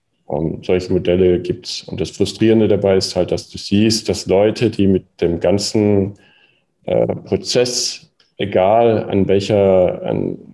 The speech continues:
an welchem Ende, Entwickler, Publisher, Agenturen, ähm, Shops,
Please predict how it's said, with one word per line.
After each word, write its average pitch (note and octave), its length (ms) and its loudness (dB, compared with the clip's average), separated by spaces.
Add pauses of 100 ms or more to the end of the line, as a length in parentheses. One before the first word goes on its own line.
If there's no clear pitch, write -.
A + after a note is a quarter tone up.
(140)
an A2 180 -6
welchem G2 260 0
Ende, G#2 720 4
Entwickler, G2+ 720 2
Publisher, F#2+ 1120 0 (180)
Agenturen, G2 920 0 (440)
ähm, F#2+ 440 2
Shops, - 640 -4